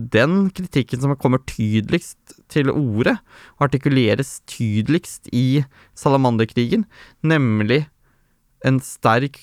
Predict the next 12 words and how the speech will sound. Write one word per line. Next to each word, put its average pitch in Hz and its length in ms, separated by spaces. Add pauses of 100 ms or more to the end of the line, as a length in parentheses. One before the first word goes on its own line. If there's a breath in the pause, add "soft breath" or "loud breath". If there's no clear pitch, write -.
(160)
motstander 110 960
av 104 240
fascismen, 175 720
og 143 140
ikke 131 180
minst 131 720 (1000 soft breath)
dens 127 560
ekstremeste 113 1120 (560 loud breath)
og 135 160
mest - 560 (520)
ytterliggående 107 760
retning, 165 460